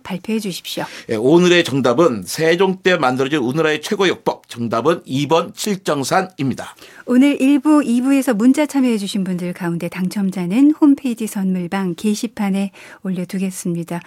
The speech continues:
Speaker 1: 오늘 달력과 권력에 대한 좋은 말씀 들려주신 이정모 관장님께 감사드립니다. 고맙습니다.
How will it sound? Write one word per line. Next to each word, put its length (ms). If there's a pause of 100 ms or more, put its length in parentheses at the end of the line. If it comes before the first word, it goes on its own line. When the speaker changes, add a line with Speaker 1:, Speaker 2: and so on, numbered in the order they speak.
(300)
Speaker 1:
오늘 460
달력과 640
권력에 440
대한 260
좋은 220
말씀 320
들려주신 680
이정모 840
관장님께 600
감사드립니다. 680
고맙습니다. 840